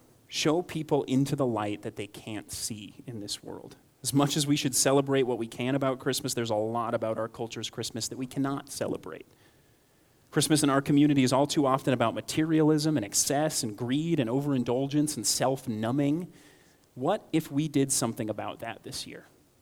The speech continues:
Let me give you a simple, easy challenge here today. Christmas Eve services. We'll have three this year. The truth is we probably won't need all of them. We could probably fit everyone into two, maybe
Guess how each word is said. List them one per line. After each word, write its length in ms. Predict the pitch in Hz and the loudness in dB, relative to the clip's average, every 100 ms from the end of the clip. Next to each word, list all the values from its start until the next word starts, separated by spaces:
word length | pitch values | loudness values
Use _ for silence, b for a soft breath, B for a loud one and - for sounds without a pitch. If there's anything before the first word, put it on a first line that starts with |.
| _ _ _ _ _ _ _ _ _ - | _ _ _ _ _ _ _ _ _ -6
Let 100 | 147 | -2
me 80 | |
give 140 | 175 190 | -2 0
you 80 | 151 | 0
a 40 | |
simple, 480 | - 156 151 156 147 | 2 2 2 2 0
easy 320 | 139 143 131 | 0 -2 -2
challenge 480 | 131 - 113 110 107 | -2 -2 -2 -2 -4
here 160 | - 104 | -6 -10
today. 400 | - 104 104 - _ _ _ _ _ _ _ _ _ - | -10 -10 -10 -12 _ _ _ _ _ _ _ _ _ 0
Christmas 340 | 185 185 180 | 2 2 2
Eve 200 | 131 123 | 2 2
services. 600 | - 104 101 - - - - _ _ _ _ b b b b b b b | -2 -6 -6 -10 -10 -12 -12 _ _ _ _ b b b b b b b
We'll 120 | 135 139 | 2 4
have 140 | 143 | 4
three 400 | - 151 160 165 | 0 2 2 4
this 260 | 156 147 156 | 2 2 2
year. 360 | 143 143 151 - - _ _ _ _ | 2 4 0 -4 -20 _ _ _ _
The 60 | 131 | -6
truth 240 | - 202 | -4 0
is 100 | 208 | 0
we 100 | 165 | 0
probably 360 | 143 156 170 165 | 0 0 2 2
won't 240 | 143 143 | 2 0
need 320 | 120 127 160 | 0 -2 0
all 180 | 160 160 | 0 2
of 120 | 165 | 0
them. 240 | 160 175 196 - _ _ _ _ _ _ _ _ _ _ _ | 0 -2 -4 -16 _ _ _ _ _ _ _ _ _ _ _
We 60 | 127 | -6
could 100 | 131 | 2
probably 340 | 143 147 131 | 2 2 0
fit 220 | - 147 | 2 4
everyone 360 | 143 143 139 139 | 4 6 6 6
into 140 | 131 | 4
two, 380 | - - 170 175 | 0 0 2 2
maybe 240 | 165 135 | 0 0